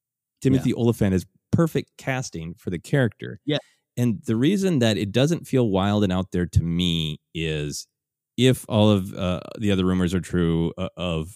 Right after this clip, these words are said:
Speaker 1: uh, of Temuera Morrison, uh, coming back and, and possibly playing, uh, Boba Fett. Um,
Speaker 2: Mm-hmm.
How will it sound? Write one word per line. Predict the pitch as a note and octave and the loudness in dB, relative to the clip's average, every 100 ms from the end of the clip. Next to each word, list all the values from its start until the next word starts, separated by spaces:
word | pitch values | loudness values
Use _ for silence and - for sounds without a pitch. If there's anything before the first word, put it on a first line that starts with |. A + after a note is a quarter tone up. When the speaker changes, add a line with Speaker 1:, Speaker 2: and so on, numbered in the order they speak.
| - | -10
Speaker 1:
uh, | G2 D#2+ D#2 - - _ - - | -6 -4 -4 -8 -20 _ -20 -10
of | F#2+ E2 D#2+ E2+ C2 - | -6 -6 -8 -14 -10 -2
Temuera | A#2 G#2 | 2 2
Morrison, | F#2 F2 - F2 E2 - | 2 -2 -2 -4 -6 -6
uh, | F2 D#2+ - | -8 -8 -2
coming | G2 E2+ | 0 0
back | E2+ D#2 - | -2 -6 -10
and, | D2+ - _ _ - | -14 -16 _ _ -8
and | E2 | -2
possibly | F#2 E2 E2+ E2 | 0 0 -2 0
playing, | - E2+ D#2+ D#2 D#2 | 0 0 0 -4 -6
uh, | D#2+ D#2 D2+ D2+ | -8 -6 -6 -6
Boba | D2 D2+ F2 D2+ | -8 -4 -4 -4
Fett. | - D2 C#2+ _ _ _ _ | -10 -12 -12 _ _ _ _
Um, | F2+ D#2 D2+ C#2+ | -8 -8 -8 -12
Speaker 2:
Mm-hmm. | D#2 | -10